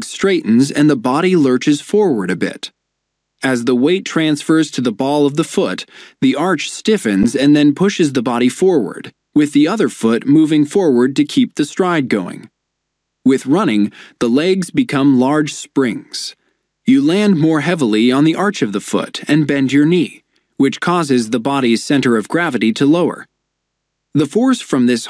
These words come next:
hard landing is captured by the tendons of the foot and leg, particularly the calf muscles, and you spring forward as the tendons recoil. According to Bramble, these huge springy tendons are not necessary for walking.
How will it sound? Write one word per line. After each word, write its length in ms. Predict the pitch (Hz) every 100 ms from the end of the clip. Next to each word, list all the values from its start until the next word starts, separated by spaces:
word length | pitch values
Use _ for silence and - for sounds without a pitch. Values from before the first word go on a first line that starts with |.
| 175
hard 200 | 185 147 135
landing 360 | 160 113 107
is 240 | 120 120 -
captured 420 | 180 185 - 120 110
by 120 | 120
the 140 | 127 127
tendons 340 | 165 190 196 180
of 120 | 127
the 140 | 120 -
foot 220 | 202 135 -
and 160 | 139 151
leg, 260 | 151 85 71 - _ _ _
particularly 720 | 131 - 220 147 120 104 104 123
the 180 | 143 139
calf 260 | 175 175 -
muscles, 460 | 101 85 - - - - - -
and 240 | - 180 135
you 100 | 135
spring 400 | 131 - 208 214
forward 500 | 202 - 208 135 120 127
as 60 | 123
the 160 | 127 -
tendons 380 | 175 151 120 113 143
recoil. 380 | 139 170 131 - _ _ _ _ _ _ _ -
According 440 | 147 - 277 240 196
to 180 | 151 117
Bramble, 520 | 143 139 104 87 104 117 135
these 340 | 151 - -
huge 360 | 190 214 220 202
springy 480 | - - 170 185 175
tendons 560 | - 165 110 104 123 113
are 120 | 143 156
not 180 | 196 -
necessary 640 | 151 185 175 127 117 107 127
for 100 | 143
walking. 460 | 135 175 170 -